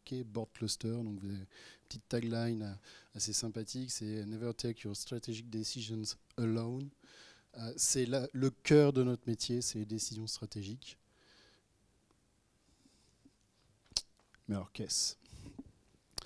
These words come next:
Le but, pour nous, c'est de remplacer cet objet-là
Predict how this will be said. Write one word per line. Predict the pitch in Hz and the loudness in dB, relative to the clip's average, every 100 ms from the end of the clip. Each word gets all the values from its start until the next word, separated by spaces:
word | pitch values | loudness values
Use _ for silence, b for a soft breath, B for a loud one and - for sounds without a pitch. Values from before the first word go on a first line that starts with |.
| B B _ _ b b b b _ _ _ | B B _ _ b b b b _ _ _
Le | 131 139 | 2 6
but, | 147 196 - - - _ _ _ _ | 6 4 2 -4 -8 _ _ _ _
pour | - 135 | 2 4
nous, | 135 147 | 6 6
c'est | 170 143 | 6 2
de | 120 | 2
remplacer | 131 143 139 - 139 | 0 0 0 2 4
cet | - 151 147 | 4 4 2
objet-là | 151 127 139 127 139 | -2 2 4 4 2